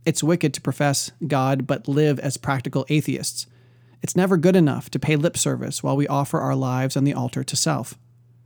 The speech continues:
True belief in God will always work itself out in our behavior.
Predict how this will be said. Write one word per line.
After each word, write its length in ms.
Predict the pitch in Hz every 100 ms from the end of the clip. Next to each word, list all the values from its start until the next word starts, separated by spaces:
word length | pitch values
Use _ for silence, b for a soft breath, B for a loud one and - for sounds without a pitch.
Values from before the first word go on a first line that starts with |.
| _ _
True 300 | - 160 208
belief 320 | 214 196 180
in 100 | 160
God 220 | 147 127
will 100 | 131
always 360 | 135 147 185 156
work 220 | 143 156
itself 320 | 170 - 156 -
out 240 | 131 131
in 100 | 135
our 120 | 135 139
behavior. 600 | 135 - 139 127 120